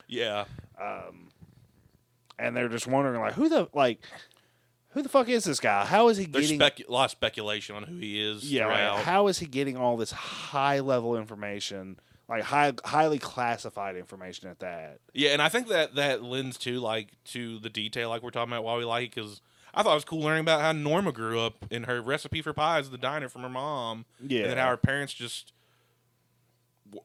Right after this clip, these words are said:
Speaker 1: were of means, I guess, if you will, and she was, like, not a confident chick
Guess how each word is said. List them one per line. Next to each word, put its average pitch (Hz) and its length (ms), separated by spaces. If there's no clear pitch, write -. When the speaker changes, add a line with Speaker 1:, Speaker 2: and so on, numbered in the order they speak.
Speaker 1:
were 117 240
of 107 260
means, 120 300
I 127 100
guess, 127 220
if 131 100
you 135 100
will, 135 140
and 120 100
she - 140
was, 120 160
like, 117 340
not 113 280
a - 20
confident 113 520
chick 113 440